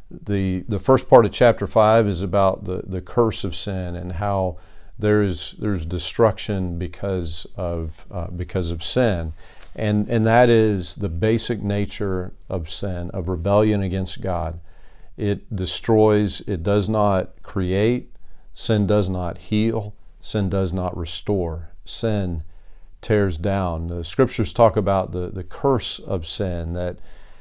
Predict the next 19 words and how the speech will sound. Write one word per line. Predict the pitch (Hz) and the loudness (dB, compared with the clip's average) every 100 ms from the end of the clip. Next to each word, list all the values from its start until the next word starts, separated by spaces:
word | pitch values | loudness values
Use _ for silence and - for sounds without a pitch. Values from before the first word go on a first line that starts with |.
| - - | -12 -2
that | 104 101 - | 0 0 -4
as | 107 101 92 | -2 0 6
we | 123 123 | 6 6
turn, | 104 - 117 101 110 | 4 2 2 4 2
humankind | 110 104 98 110 104 | 2 0 2 2 2
turn | 92 110 104 | 0 0 0
from | 104 87 | -2 -4
God | 90 101 98 90 | 0 2 2 0
in | 87 82 | -4 -6
sin, | - 120 113 95 90 | -2 2 2 0 0
that | 92 92 | -2 -2
there | 101 101 101 | -2 0 0
was | 90 85 - - - - - | -2 -6 -10 -14 -16 -10 -8
a | |
curse | - - 127 127 - | -4 4 6 6 2
then | 104 98 92 | 0 0 -2
upon, | 90 - 113 110 101 92 87 - | -4 2 4 4 2 -2 -4 -6
upon | 90 - 104 90 | -6 -2 0 0
us | - 123 107 87 110 - | 2 4 4 2 -4 -6